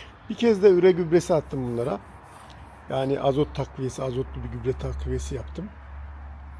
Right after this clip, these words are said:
Farkı oldu mu? Evet, oldu. Canlandırıveriyor onları.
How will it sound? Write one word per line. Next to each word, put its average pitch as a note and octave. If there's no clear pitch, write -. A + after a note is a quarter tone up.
Farkı D#3
oldu E3
mu? E3
Evet, E3
oldu. C3
Canlandırıveriyor C#3+
onları. G#2+